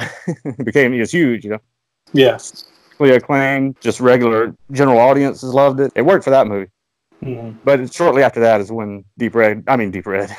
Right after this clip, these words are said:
Speaker 1: <laughs>
Speaker 2: <laughs>
Speaker 1: Deep Throat came out. <laughs>
Speaker 2: Deep
Speaker 1: And yeah,
Speaker 2: Red
Speaker 1: then
Speaker 2: Magazine.
Speaker 1: <laughs> Deep, Deep Red Magazine.
Speaker 2: Yeah. <laughs>
Speaker 1: Deep Throat came out, and then that, that pretty much equated X with porn at that point on. So, so then newspapers, uh,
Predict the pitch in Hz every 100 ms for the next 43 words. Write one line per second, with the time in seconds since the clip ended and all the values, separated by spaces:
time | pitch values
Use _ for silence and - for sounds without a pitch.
0 | - - 151 - - - _ 139 - -
1 | 123 120 131 151 - 120 - 117 _ 190
2 | - 175 - 143 123 113 110 104 104 131
3 | 120 110 107 _ _ - 170 135 139 117
4 | 131 151 160 226 - 170 165 _ _ 139
5 | 160 156 - - - 139 - 277 151 135
6 | 135 123 117 - 120 120 110 - _ -
7 | _ 104 95 113 110 98 - - - 120
8 | 107 107 107 - 104 95 _ - 107 92
9 | 95 101 - 101 104 98 95 104 92 -
10 | _ _ _ _ _ _ _ 113 113 123
11 | 151 127 117 135 120 123 117 117 110 -
12 | 110 113 104 101